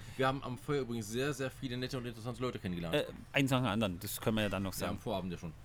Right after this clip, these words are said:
Speaker 2: Am Vorabend haben wir die schon kennengelernt,
Speaker 1: Ja, ja.
Speaker 2: ja. Es sind hier wirklich nette, interessante
Speaker 1: Ja.
Speaker 2: Leute da. Total. Die sind dann auch zu unserem Auftritt gekommen. Äh, und ich war so nervös. Ich war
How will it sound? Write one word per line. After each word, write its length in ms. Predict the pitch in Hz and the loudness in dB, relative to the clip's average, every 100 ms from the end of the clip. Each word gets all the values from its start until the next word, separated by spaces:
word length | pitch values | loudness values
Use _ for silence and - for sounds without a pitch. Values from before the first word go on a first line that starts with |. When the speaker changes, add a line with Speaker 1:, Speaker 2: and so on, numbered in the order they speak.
| - | -6
Speaker 2:
Am 100 | 123 | -2
Vorabend 460 | - 147 110 98 95 | 4 6 8 6 2
haben 120 | 92 | 0
wir 60 | 95 | 0
die 120 | 92 | 0
schon 140 | 95 | -2
kennengelernt, 580 | 92 92 87 90 92 90 | -2 -2 -2 -2 0 0
Speaker 1:
Ja, 80 | 98 | 0
ja. 40 | 104 | 2
Speaker 2:
ja. 40 | |
Es 100 | 120 | 6
sind 120 | 160 | 6
hier 240 | 147 139 123 | 8 6 8
wirklich 300 | 147 120 107 | 6 6 2
nette, 260 | 98 - | 0 0
interessante 680 | 92 95 95 92 90 85 95 | -2 -2 -2 -2 -2 -2 -2
Speaker 1:
Ja. 40 | |
Speaker 2:
Leute 320 | 87 80 - | -2 -2 -4
da. 220 | - 80 - - - | -6 -6 -6 -10 -4
Total. 400 | 123 - 107 87 | -2 2 4 4
Die 120 | 123 | 2
sind 220 | 120 170 190 | 6 8 8
dann 120 | 143 | 8
auch 160 | 143 | 6
zu 120 | - 147 | 6 2
unserem 280 | 135 135 | 4 4
Auftritt 420 | - 170 - 113 - | 4 2 2 -4 0
gekommen. 460 | 113 - 104 110 - - - - - - - - - - - - | 0 2 2 2 -2 -8 -12 -12 -12 -10 -10 -10 -12 -12 -12 6
Äh, 380 | 143 143 147 147 - - - - - | 10 12 10 8 0 -14 -14 -16 6
und 340 | 143 151 143 - | 10 10 8 2
ich 300 | 120 - - | 0 0 -2
war 200 | - 107 | -2 0
so 720 | - - - 104 123 127 123 | 2 2 2 4 8 10 10
nervös. 840 | 110 104 95 87 78 80 - - - | 8 4 2 0 -2 -4 -4 -4 2
Ich 240 | 131 - | 2 6
war 160 | 127 | 6